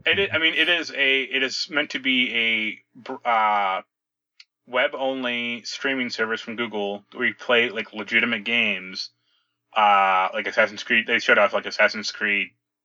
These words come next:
or I think Odyssey. Um,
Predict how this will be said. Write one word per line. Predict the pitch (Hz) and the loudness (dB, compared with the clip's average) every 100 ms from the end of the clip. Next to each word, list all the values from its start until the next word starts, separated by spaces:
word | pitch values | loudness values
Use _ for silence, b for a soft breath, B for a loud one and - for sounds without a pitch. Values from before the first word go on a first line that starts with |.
| _ _ _ _ _ - | _ _ _ _ _ -4
or | 110 - | -4 0
I | 104 | 0
think | 135 131 _ _ _ _ _ _ - | 0 -4 _ _ _ _ _ _ 0
Odyssey. | 98 101 - 101 90 90 _ _ _ _ _ _ _ - | 2 2 0 -8 -8 -10 _ _ _ _ _ _ _ -2
Um, | 113 107 107 104 101 | 0 2 2 0 -4